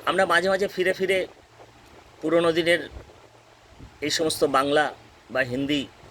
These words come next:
সিনেমা যদি দেখি, আমরাও একটু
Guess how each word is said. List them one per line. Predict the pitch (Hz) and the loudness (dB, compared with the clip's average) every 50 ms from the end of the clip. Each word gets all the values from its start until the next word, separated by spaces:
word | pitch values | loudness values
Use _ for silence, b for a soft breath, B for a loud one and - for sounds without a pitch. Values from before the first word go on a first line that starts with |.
| - - | -20 -16
সিনেমা | - - - 135 135 139 143 135 117 - - - - - - - - - - - - - - - - - - - - - - - - - - - - - - - - - - - - - - - - - | -6 -4 0 2 2 2 0 0 -4 -6 -12 -20 -20 -20 -20 -20 -20 -20 -20 -20 -20 -20 -20 -20 -20 -20 -20 -20 -20 -20 -20 -20 -20 -20 -20 -20 -20 -20 -20 -20 -20 -20 -20 -20 -20 -20 -20 -20 -12 -2
যদি | - 139 139 139 | 0 0 2 2
দেখি, | 135 110 127 127 - - 160 147 113 - - - - - - - - - - - - - - - - - | 0 0 -2 -2 -2 -4 -6 -6 -6 -8 -14 -20 -20 -20 -20 -20 -20 -20 -20 -20 -20 -20 -20 -20 -10 -4
আমরাও | - 143 165 180 202 208 | -2 -2 2 4 4 4
একটু | 196 180 - - 196 180 156 | 4 2 0 -2 -2 -2 -2